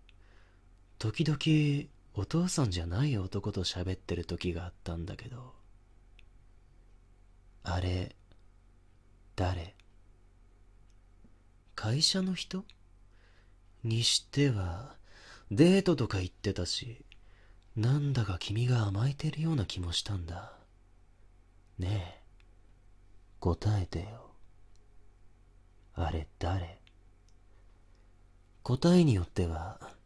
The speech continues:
僕は君をお仕置きしないといけないな。僕という彼氏がいながら、他の男と浮気だなんて、ありえないよ。僕はこんなにも一途に君のことを思っているのに。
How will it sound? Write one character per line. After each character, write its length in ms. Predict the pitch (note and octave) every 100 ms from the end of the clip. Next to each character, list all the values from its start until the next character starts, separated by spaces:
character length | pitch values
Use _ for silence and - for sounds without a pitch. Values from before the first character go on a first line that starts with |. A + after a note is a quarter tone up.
| - - - - -
僕 320 | G#2 A#2+ A2+
は 80 | E2+
君 340 | - F#2 F2+ G2+
を 100 | E2
お 80 |
仕 180 | D#2+ -
置 140 | C#3 -
き 20 |
し 140 | C3+
な 100 | C3+
い 60 | C3+
と 80 | B2+
い 80 |
け 140 | B2 A#2
な 120 | A2+
い 80 | A2+
な。 400 | A2+ G2+ A2+ - - - - - - - - - - - - -
僕 260 | G#2 G#2+ -
と 140 | F#2
い 100 | E2+
う 80 | E2
彼 260 | - G2 F2
氏 160 | -
が 120 | F2+
い 100 | E2
な 100 | F2
が 140 | F2 D#2+
ら、 80 | - - - - - - -
他 320 | - C3+ D#3+
の 140 | D#3+ D#3+
男 320 | D#3 D#3 C#3+
と 80 | G#2
浮 280 | F2+ G#2+ B2+
気 160 | -
だ 120 | C3+ C3+
な 120 | G2
ん 40 |
て、 220 | - - - - - - - - - - - - - - - - -
あ 180 | E2+ D#2
り 140 | A#2+
え 60 | D#3+
な 80 | C3+
い 80 | -
よ。 80 | - - - - - - - - - - - - - - - - - - - - C3+
僕 420 | C3 C#3+ - C3
は 120 | F#2
こ 140 | - - -
ん 100 | G#3+
な 120 | G#3+
に 100 | G#3
も 140 | G3+ B2
一 260 | B2 -
途 100 | D3+
に 120 | C3 A#2+
君 260 | - C3
の 100 | C3+
こ 120 | -
と 120 | - D3+
を 20 |
思 180 | C3 D3
っ 40 |
て 200 | - -
い 100 | C3+
る 100 | C3+ C#3+
の 140 | C#3+
に。 260 | B2 -